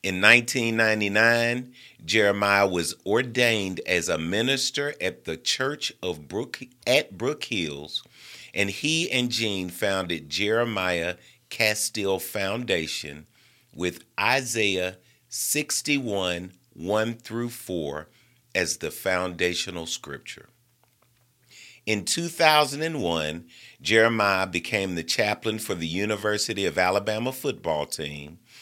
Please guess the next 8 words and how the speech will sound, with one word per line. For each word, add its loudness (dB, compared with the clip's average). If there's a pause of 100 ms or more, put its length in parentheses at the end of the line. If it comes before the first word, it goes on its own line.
(280)
and 6
continues -2
to -2
serve 2
in 0
that 4
capacity -2
today. -8